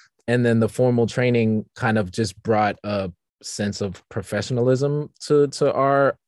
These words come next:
our skill set. And so pretty quickly, you know, when we were in college, we were doing, going to professional studios and collaborating with, with, you know, professional producers, songwriters,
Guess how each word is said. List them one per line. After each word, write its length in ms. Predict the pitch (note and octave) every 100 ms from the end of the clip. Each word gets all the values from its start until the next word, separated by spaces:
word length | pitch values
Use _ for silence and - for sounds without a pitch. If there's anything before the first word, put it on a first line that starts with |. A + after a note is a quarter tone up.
| _
our 140 | B2 C3+
skill 300 | - D3 D3+
set. 320 | D#3+ D#3+ D#3+ _ - - _ -
And 520 | B2 B2 A#2+ A#2 A2 - -
so 560 | - C3 A#2+ A2+ A2 - _ _ _ _ _ _ _ -
pretty 320 | - D#3 C#3
quickly, 800 | - D3 C#3+ C3 B2 A#2 A2 A2+ _ _ -
you 140 | A#2+
know, 180 | A2+ G#2+
when 200 | G#2+ A2+
we 100 | A#2
were 120 | G2+
in 180 | - E3+
college, 500 | C#3 A#2 A2 G#2+ G2
we 140 | A2+ A#2
were 120 | A2
doing, 680 | F#2+ C3+ C#3+ B2+ A2+ G#2 F#2 _ _ _ _ _ _ _ _ -
going 300 | D3 D3 C3+
to 160 | - A2+
professional 560 | A#2 - A2+ - A2+
studios 680 | G2+ - A2+ G#2+ G#2 G2 F#2+
and 140 | G2
collaborating 760 | F2 G#2 A#2+ B2+ A#2 A2 G#2+ G2
with, 280 | G2+ F#2 -
with, 320 | G#2 G#2 F#2 - _ -
you 140 | G#2+
know, 300 | G2 F#2 F2+ - _ _ _
professional 500 | - G#2 A2+ - G2+
producers, 640 | F#2 G2+ G#2 - G2 F#2 F2+
songwriters, 1040 | - G2 F#2 F#2 F2+ F2+ F2 E2+ - -